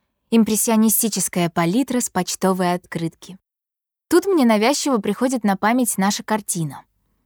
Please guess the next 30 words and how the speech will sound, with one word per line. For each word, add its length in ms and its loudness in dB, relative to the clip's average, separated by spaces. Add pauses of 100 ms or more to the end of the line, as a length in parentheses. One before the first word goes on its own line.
С 120 -8
того 240 2
мгновения, 600 4
как 180 -2
я 80 2
вышла 360 0
в 40 -4
Гуйлиньском 640 2
аэропорту, 560 0
я 220 2
уже 180 0
знала, 540 0 (200)
что 260 -2
ответила 520 0
на 160 0
зов. 400 -4 (400)
Прояснить 580 2
тайну 300 2
этой 180 -4
картины, 600 -2 (180)
прежде 360 2
чем 260 0
мы 100 2
вернемся 500 0
во 100 -2
Францию. 580 -4 (640)
Гийом 360 2
уже 160 0
давно 340 2
молчит, 520 -2